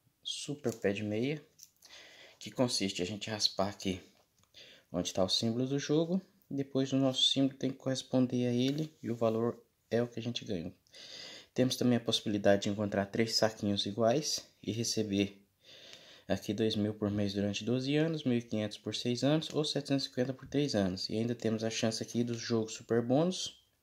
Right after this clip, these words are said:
né, de multiplicar os prêmios. Vamos lá raspar aqui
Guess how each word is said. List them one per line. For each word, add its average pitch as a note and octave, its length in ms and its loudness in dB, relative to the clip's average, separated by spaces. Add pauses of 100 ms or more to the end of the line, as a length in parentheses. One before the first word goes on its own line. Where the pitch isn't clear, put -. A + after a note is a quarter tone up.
(140)
né, A#2 140 2 (120)
de A#2 140 -2
multiplicar B2 720 2 (640)
os A#2+ 140 -2
prêmios. - 480 -6 (760)
Vamos A2 220 2
lá G2+ 80 2
raspar G2 380 -2
aqui G2+ 280 -4